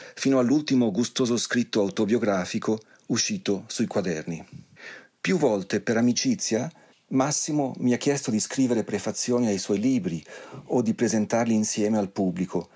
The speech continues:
e per me è stato un piacere e un onore. Il suo romanzo storico Il barone de Bassus è uscito nella collana L'Ora d'Oro,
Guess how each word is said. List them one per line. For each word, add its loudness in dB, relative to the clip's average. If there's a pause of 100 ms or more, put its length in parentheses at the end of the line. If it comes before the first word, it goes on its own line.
(140)
e -4
per 0
me 2
è -2
stato -2
un 2
piacere -2 (280)
e -6
un 2
onore. 0 (500)
Il -2
suo 2
romanzo 2
storico 2
Il 2
barone 2
de 2
Bassus -2 (480)
è 0
uscito 0
nella 2
collana 0
L'Ora 2
d'Oro, -2